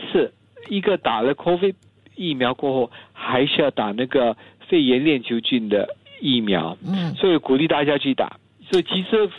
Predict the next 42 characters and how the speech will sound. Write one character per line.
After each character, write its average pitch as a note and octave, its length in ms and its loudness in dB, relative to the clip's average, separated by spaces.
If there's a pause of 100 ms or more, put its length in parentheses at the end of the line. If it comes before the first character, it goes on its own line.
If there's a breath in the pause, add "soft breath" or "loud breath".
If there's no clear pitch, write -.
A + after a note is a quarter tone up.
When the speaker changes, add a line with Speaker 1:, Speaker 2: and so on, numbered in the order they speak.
(200)
Speaker 1:
肺 G#3+ 100 2
炎 E3 160 4
链 F#3+ 160 0
球 D#3+ 140 -10
菌 D#3 220 -4
的 C#3 100 2
疫 D#3 160 -2
苗 C3 160 2
有 B2+ 140 2
两 A2 260 2
种， G#2+ 240 -4 (100)
Speaker 2:
嗯。 F3 300 -2
Speaker 1:
一 E3 80 0
个 D#3 140 2
是 - 160 -6
超 C#3+ 180 -2
过 C#3 220 0
五 G#2+ 280 -8
十 C3 160 -4
岁 D3 220 0
的 A#2+ 140 2
时 - 120 -12
候 A#2+ 120 0
就 A#2+ 160 -6
会 A#2+ 100 2
开 B2 240 0
始 A2+ 180 -8
打， F#2+ 300 -4 (100)
Speaker 2:
嗯。 F#3 240 -2
Speaker 1:
那 D3 100 0
个 D#3+ 120 0
是 C#3+ 160 0
P C#3+ 220 -2
C D3+ 180 0
V C#3 180 2 (120)
十 A#2+ 200 0
三， C3 240 -2 (240 loud breath)
Speaker 2:
嗯。 F#3 200 -6
Speaker 1:
另 A3 180 4
一 F#3 100 2
个 D#3 160 2
呢 C#3+ 200 0